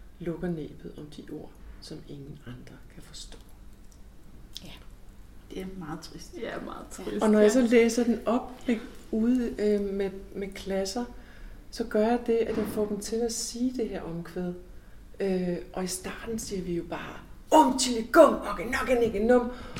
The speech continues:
Speaker 1: Og så jo mere det bliver, altså, svært for hende at have det her sprog, som hun har, jo, jo lavere siger vi det, og til sidst, så siger vi bare, "Um, chili, gum, okke, nok." Også for ligesom, at,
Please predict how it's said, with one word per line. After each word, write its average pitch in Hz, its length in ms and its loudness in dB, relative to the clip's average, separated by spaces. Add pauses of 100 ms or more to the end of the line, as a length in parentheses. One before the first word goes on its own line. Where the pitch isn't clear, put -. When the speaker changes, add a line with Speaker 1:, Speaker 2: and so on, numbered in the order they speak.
(300)
Speaker 1:
Og 214 80 -2
så 226 120 -4 (280)
jo 233 100 4
mere 214 600 2
det 233 140 -4
bliver, 208 260 0 (440)
altså, 202 220 -6
svært 214 540 -6
for - 220 -8
hende 185 340 -4
at 180 80 -8
have 185 320 -6
det 196 80 -4
her 170 260 -4
sprog, - 500 -8
som - 180 -10
hun 160 160 -10 (120)
har, - 140 -14 (1200)
jo, 185 100 0 (200)
jo 190 60 -2
lavere 180 640 -4 (100)
siger - 360 -8
vi 175 140 -6
det, 175 180 -10
og - 60 -14
til - 140 -8
sidst, - 440 -8
så - 80 -14
siger - 240 -12
vi - 120 -16 (100)
bare, - 180 -16 (420)
"Um, - 80 -16 (280)
chili, - 220 -14 (160)
gum, - 80 -16 (300)
okke, - 220 -20 (100)
nok." - 100 -18 (540)
Også 220 240 -6
for 240 80 -2
ligesom, 220 360 0
at, 208 80 -2